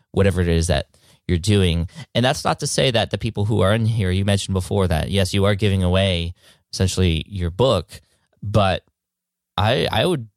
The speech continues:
care to say, and I'm not, I'm not just planting this seed because I want people to do this. I think this is what would happen. This is what I would do. If I was that involved with the early processes of the book, I would, I would wanna support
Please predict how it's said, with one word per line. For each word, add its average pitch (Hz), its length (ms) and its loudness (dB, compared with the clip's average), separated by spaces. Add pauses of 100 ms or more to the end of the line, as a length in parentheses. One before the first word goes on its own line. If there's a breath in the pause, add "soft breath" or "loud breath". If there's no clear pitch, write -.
(180)
care 104 300 0
to 92 120 0
say, 90 340 -2
and 92 100 0
I'm 104 120 0
not, 107 140 0
I'm 113 120 0
not 113 140 0
just - 200 -10
planting 98 400 -4
this 90 140 -2
seed 90 260 -6
because 90 240 -6
I 90 60 0
want 82 240 -4
people 92 180 -4
to - 100 -8
do 110 140 2
this. 98 140 2
I 90 100 4
think 104 320 -2
this 92 180 -2
is 90 120 -4
what 90 160 -2
would 82 80 -2
happen. 90 320 -2
This 90 120 -2
is 90 120 -2
what 76 120 0
I 95 120 2
would 110 140 0
do. 78 120 0
If 87 100 0
I 101 100 4
was 104 140 0
that 98 140 2
involved 90 480 -4
with 87 300 -4 (480 soft breath)
the 90 480 2 (480)
early 110 240 2
processes 95 640 -2
of 85 100 -4
the 82 100 -4
book, 120 440 -2 (460)
I 123 100 0
would, 160 200 -2
I 113 120 0
would 127 140 -2
wanna 104 400 2
support - 420 -6